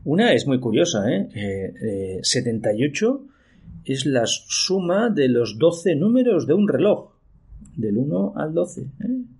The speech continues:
Curioso, curioso. Y el setenta y ocho, fijaros qué curioso es esto, es el número más pequeño que se puede escribir como la suma de cuatro cuadrados distintos,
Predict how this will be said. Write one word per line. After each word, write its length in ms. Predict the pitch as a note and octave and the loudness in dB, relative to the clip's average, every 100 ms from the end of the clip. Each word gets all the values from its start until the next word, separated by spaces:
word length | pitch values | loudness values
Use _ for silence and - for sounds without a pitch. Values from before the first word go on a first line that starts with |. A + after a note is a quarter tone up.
| - | -16
Curioso, 640 | - B3 G#3+ A3+ A#3 F3 - - | -6 -2 0 -2 -4 -10 -12 -8
curioso. 640 | A#3 A3 G#3+ G#3 - - _ - - - - - - - - - | -6 -4 -6 -8 -12 -14 _ -20 -20 -18 -16 -16 -18 -20 -20 -6
Y 180 | - A3 | 0 2
el 120 | G3 | 2
setenta 600 | - E3+ E3 C#3 C3 A#2 | 2 0 0 -2 -2 -2
y 100 | F3 | 2
ocho, 340 | A#3+ - G#3+ G#3 | 2 2 -2 -2
fijaros 420 | - C#3 F#3 E3+ | -4 -2 -2 -2
qué 100 | D3 | -4
curioso 300 | C#3+ B2+ A2+ | -2 -2 -2
es 100 | G#2+ | -2
esto, 400 | G3+ - E3 G#3+ - - - - - | -4 -4 -2 -2 -6 -20 -20 -18 -8
es 140 | - | -2
el 160 | G#3 F3 | -2 -2
número 460 | F3+ F3 D#3+ - - | -4 -2 -2 -2 -4
más 540 | C#3+ F3 B3 B3 - - | -2 2 2 0 -4 -2
pequeño 580 | C#3+ C#3 A#3+ D4+ D4+ - _ _ _ - - - - - - _ - | -2 0 0 0 -4 -8 _ _ _ -20 -20 -20 -20 -20 -20 _ -4
que 100 | C#3 | -2
se 200 | - C3 | 0 -2
puede 280 | F#3 F3+ E3+ | 0 0 0
escribir 680 | - - C3 C3 G#3 G#3 | -2 -2 -2 2 0 0
como 300 | - C#3 C3 | 0 0 0
la 140 | A#2 G#2+ | -2 -2
suma 360 | - F#3 F#3+ | -4 -2 -2
de 180 | C3+ B2 | -2 -2
cuatro 540 | - D3 E3 - F#3 | -2 -4 -4 -2 -4
cuadrados 680 | F3+ C3 B2 C#3+ D#3 E3+ C3+ | 0 -2 0 0 0 -4 -4
distintos, 1040 | C3 B2 - F#3 F#3 E3+ - - - - | -2 -2 -2 -4 -4 -6 -12 -8 -6 -6